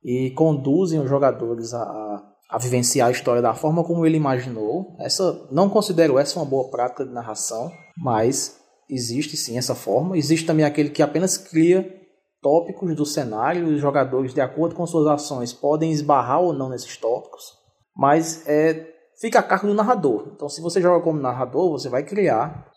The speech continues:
esse contexto e vai desenvolver ele de acordo com o que a mesa for experimentando. E você, como jogador, com um personagem, seu papel é apenas vivenciar aquele universo que o narrador te entrega.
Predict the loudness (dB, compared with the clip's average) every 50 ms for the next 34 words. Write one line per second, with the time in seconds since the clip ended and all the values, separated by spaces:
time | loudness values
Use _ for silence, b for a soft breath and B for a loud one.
0 | _ _ -6 -4 -4 -4 -2 0 0 2 4 4 6 6 4 2 -2 -6 -8 -8
1 | -8 -12 _ -6 -2 -2 -2 0 2 2 2 2 0 -2 -4 -4 0 2 2 2
2 | 2 2 0 0 2 2 2 2 2 2 2 0 0 0 0 0 0 0 0 -2
3 | 0 0 -2 -2 -2 -4 -4 0 2 2 2 2 2 2 2 2 2 2 0 -2
4 | -4 -2 0 0 2 2 0 -2 -4 -2 0 0 0 2 0 -4 -4 -4 -2 -2
5 | -2 -2 -4 -4 -2 0 0 2 2 2 2 2 2 0 2 4 4 4 4 4
6 | 2 2 0 0 0 0 0 -2 -4 -10 -20 -20 _ _ -8 -6 -4 -4 -4 -2
7 | 0 2 2 2 2 0 2 2 4 4 4 2 2 0 -2 -6 -8 -10 -14 _
8 | _ _ _ _ _ _ _ _ _ -8 -6 -6 -2 0 0 2 4 4 4 6
9 | 6 4 2 2 0 -2 -4 -2 -2 -2 -4 -6 -6 -4 -4 -2 -2 0 -2 -2
10 | -2 0 2 2 2 2 2 0 -2 -2 0 0 0 2 2 2 2 2 -2 -6
11 | -8 -6 -4 -2 0 0 2 0 0 -2 -2 -4 -2 0 0 0 0 -2 -4 -8